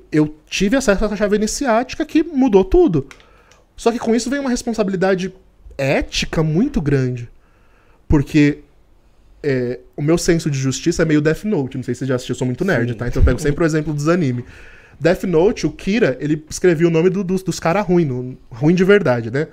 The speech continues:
Speaker 1: No Death Note pro Shinigami lá matar. E é o único motivo que me leva a fazer um trabalho de destruição. Quando alguém chega e fala, "Fui abusada sexualmente." Aí eu jogo meu tarô.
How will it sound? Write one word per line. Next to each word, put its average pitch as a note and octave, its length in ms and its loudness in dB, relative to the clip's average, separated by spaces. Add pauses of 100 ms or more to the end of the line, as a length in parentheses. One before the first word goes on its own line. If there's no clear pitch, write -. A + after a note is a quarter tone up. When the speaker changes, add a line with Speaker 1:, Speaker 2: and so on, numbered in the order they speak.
(380)
Speaker 1:
No C3 200 -4
Death C3 220 -4
Note C#3 280 -4
pro E3 240 0
Shinigami D3 480 -2
lá C3+ 180 -2
matar. D3+ 420 -4 (1080)
E F3 1080 2 (840)
é F#3 120 4
o G3 120 2 (160)
único D4+ 560 0 (220)
motivo G3+ 760 0
que - 160 -6
me G3+ 100 2
leva C#3+ 260 2
a D3+ 40 -6
fazer F3 160 0
um F3 60 -2
trabalho C#3+ 340 -2
de D#3 80 -2
destruição. D#3+ 560 -4 (380)
Quando C#3+ 140 -2
alguém C#3+ 220 -2
chega E3 220 -4
e - 20 0
fala, C3 360 -4
"Fui E3 300 -2
abusada C3+ 420 -2
sexualmente." C3 840 -12 (200)
Aí B2 80 -6
eu A#2+ 60 -2
jogo B2 220 -6
meu D#3 140 -4
tarô. D#3 360 -4